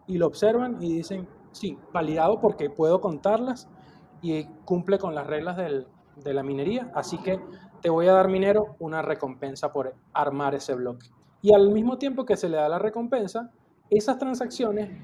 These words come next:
quedan formalmente en la cadena de tiempo, en la cadena de bloques, eh, y quedan formalmente minadas.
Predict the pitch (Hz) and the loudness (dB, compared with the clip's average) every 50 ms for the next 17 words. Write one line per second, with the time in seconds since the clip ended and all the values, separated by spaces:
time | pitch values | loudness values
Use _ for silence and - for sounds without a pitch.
0 | - - - - - - 185 180 185 190 196 196 196 196 - - - - - - | -20 -20 -20 -14 -4 0 2 2 2 2 0 -2 -4 -6 -10 -14 -18 -18 0 6
1 | 202 196 185 165 165 175 180 185 190 202 214 214 220 - 240 220 - - - - | 6 6 8 6 4 2 2 4 4 4 2 0 0 0 -2 -2 -2 -6 -12 -20
2 | - - 185 190 208 226 247 262 233 - - _ - 147 151 151 147 143 - - | -10 -4 0 2 2 2 0 -2 -6 -10 -14 _ -12 -6 -2 -2 -2 -2 -2 -2
3 | 147 143 143 147 165 185 180 147 - 190 196 180 165 175 208 202 190 156 143 135 | -2 -2 -2 -2 -4 -4 -4 -4 -2 -2 -2 -2 -2 0 0 0 0 0 -4 -8
4 | - 139 139 139 151 165 175 165 151 135 - - 151 143 160 202 185 190 - 196 | -8 -8 -8 -6 -8 -6 -6 -8 -8 -8 -6 -4 -2 0 2 2 2 0 -2 -8
5 | - - _ _ _ _ _ _ _ _ _ _ _ _ _ _ _ 156 165 160 | -12 -14 _ _ _ _ _ _ _ _ _ _ _ _ _ _ _ -6 -4 -2
6 | 156 151 151 151 - 196 170 - - 175 170 185 190 190 190 170 160 165 165 165 | 0 0 0 -2 -4 -8 -10 -4 -2 0 0 0 2 2 2 2 2 0 -2 -2
7 | 170 180 180 180 180 214 208 - - _ _ _ _ 139 135 135 135 131 113 104 | -2 -4 -4 -2 0 0 -2 -2 -4 _ _ _ _ -10 -10 -8 -8 -8 -8 -10
8 | 110 - - - - | -12 -14 -18 -20 -20